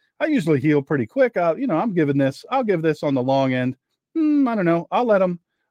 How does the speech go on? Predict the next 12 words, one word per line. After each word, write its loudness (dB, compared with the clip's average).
I'll 0
let 2
'em 2
have 2
me 0
for, -2
uh, -2
let's 0
just -4
say 4
six -4
weeks -12